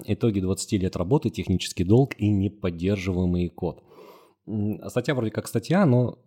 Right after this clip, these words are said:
самое интересное там, что автор делится своими впечатлениями, которые он получил за двадцать лет работы разработчиком и трудностями, с которыми он сталкивался.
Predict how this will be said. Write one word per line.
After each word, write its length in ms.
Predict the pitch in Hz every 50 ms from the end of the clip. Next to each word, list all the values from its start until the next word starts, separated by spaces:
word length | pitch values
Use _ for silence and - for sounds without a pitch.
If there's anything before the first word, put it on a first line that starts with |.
| - - -
самое 300 | - - 120 117 110 107
интересное 360 | 104 - 135 175 180 - 127 104
там, 180 | - 104 98
что 440 | 92 - - - 101 98 95 90 -
автор 480 | - 120 143 - - - 101 90 87 - - -
делится 800 | - - 92 87 98 120 131 131 113 - - - 90 82 - - - _ _ _ _ _ _ _
своими 300 | - - - 120 117 107
впечатлениями, 840 | 95 - - 85 - - - 117 135 160 160 139 117 107 98 87 - - _ - _ _ _ _ _
которые 320 | - 101 - 117 110 104 95
он 40 |
получил 440 | - 98 92 92 - - - 135 131
за 100 | 104 98
двадцать 340 | 87 90 107 - - - -
лет 200 | 95 98 104 -
работы 380 | - 85 82 98 98 - - 87
разработчиком 800 | 90 78 82 82 82 82 107 135 143 - - - 107 92 87
и 320 | 78 92 104 101 92 90 -
трудностями, 560 | - - 101 110 113 107 - - 95 90 85
с 60 | -
которыми 380 | - 80 - 98 98 92 90 90
он 120 | 92 87
сталкивался. 720 | - - 80 78 69 - - - - 69 - - -